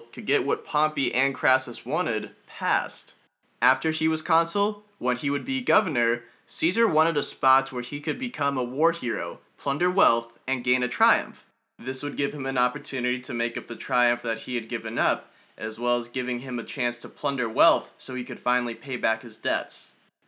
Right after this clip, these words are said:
This is something that Crassus and Pompey could aid with. With their combined influence, wealth, and network of supporters, the trio could accomplish what they couldn't do alone.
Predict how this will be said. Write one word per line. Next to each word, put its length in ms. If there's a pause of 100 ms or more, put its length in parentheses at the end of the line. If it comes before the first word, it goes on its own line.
(140)
This 160
is 100
something 300
that 160
Crassus 380
and 160
Pompey 420
could 240
aid 220
with. 320 (360)
With 180
their 120
combined 460
influence, 720
wealth, 420 (300)
and 180
network 300
of 100
supporters, 720 (240)
the 100
trio 300
could 120
accomplish 760
what 160
they 100
couldn't 320
do 180
alone. 520